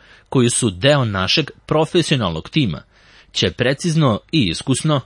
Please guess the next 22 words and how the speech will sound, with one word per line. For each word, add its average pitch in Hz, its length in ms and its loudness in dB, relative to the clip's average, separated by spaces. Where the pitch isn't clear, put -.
zahvaljujući 147 840 0
visokom 117 600 -2
obrazovanju 120 800 0
i 123 180 0
dugogodišnjoj 120 840 0
praksi, - 540 -4
prevesti 156 580 2
bilo 135 440 2
koji 139 320 2
tip - 400 -2
vaših 110 500 0
dokumenata 123 680 0
u 127 120 2
domenu 107 520 0
četrdeset 107 920 -2
svetskih - 540 -4
jezika, 117 460 -2
a 123 140 2
zatim 120 380 0
izvršiti 110 580 -2
overu 143 340 0
pečatom 127 560 -2